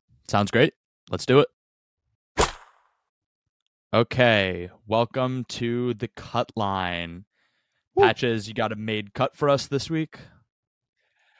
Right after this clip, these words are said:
Speaker 2: I do. I am going chalk for my made cut. Uh, so I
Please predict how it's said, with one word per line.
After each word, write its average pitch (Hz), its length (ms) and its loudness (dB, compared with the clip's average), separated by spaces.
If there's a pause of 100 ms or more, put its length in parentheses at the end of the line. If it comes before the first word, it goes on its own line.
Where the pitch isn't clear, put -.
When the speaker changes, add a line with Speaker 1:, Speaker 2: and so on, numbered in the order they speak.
(320)
Speaker 2:
I 120 80 2
do. 113 560 4
I 113 200 0
am 143 180 0
going 131 360 2
chalk 98 540 -4
for - 260 -10
my 98 260 -4
made 95 340 -10
cut. 92 300 -12 (520)
Uh, 104 480 2
so 117 300 0
I 110 340 2